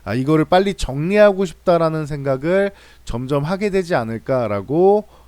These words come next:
보고 있습니다. 어, 일단 조금 지켜봐야겠죠. 지금 자국에서 이제 잭슨홀 미팅이 우선이니까,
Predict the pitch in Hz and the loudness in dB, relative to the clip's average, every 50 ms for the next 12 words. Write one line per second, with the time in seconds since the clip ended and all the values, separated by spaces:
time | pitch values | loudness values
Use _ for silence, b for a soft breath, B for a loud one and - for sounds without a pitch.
0 | b b - - 113 113 127 123 117 113 107 - - 127 123 117 101 104 92 90 | b b -12 -10 -6 -4 -2 -2 -2 -2 -4 -8 -10 -10 -10 -8 -6 -6 -4 -4
1 | 107 131 170 196 - _ _ _ - _ _ _ _ _ _ _ _ _ _ - | -4 -4 -6 -6 -8 _ _ _ -20 _ _ _ _ _ _ _ _ _ _ -20
2 | - - - - 98 98 92 87 92 101 107 - 151 143 139 170 170 165 160 139 | -20 -20 -18 -14 -10 -8 -6 -6 -6 -6 -2 0 0 0 2 0 -2 -2 -2 -6
3 | - - - - 170 143 120 113 113 120 120 - - 127 - B B B B B | -8 -8 -4 -2 -2 0 0 0 0 -2 -2 -4 -6 -8 -8 B B B B B
4 | B - - - 151 151 156 143 - - 123 139 143 156 165 165 165 160 160 156 | B -10 -8 -6 -4 -4 -2 0 0 2 2 2 0 0 0 0 0 2 2 2
5 | 147 131 117 120 117 113 110 - 123 - 170 180 170 160 160 147 - - 160 147 | 0 0 0 -2 -2 -2 -2 -2 -4 -4 -2 -2 -2 -2 -2 -4 -4 -4 -4 -4
6 | 127 113 110 127 131 127 127 123 120 113 - - 143 139 113 87 | -4 -4 -4 -6 -6 -6 -6 -6 -8 -8 -4 -2 -2 -2 -2 -4